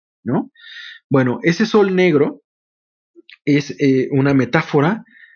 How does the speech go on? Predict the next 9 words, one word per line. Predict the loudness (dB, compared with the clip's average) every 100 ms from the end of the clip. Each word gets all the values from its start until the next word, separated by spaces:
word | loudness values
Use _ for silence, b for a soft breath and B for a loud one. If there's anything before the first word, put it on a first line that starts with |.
| b _
pero | -2 0
además | 2 2 0 0
de | -4
ser | 0 0
una | 2 0
metáfora | 0 0 0 0 0
de | 0 -2
sus, | -2 -6 -6 -14 _
de, | -4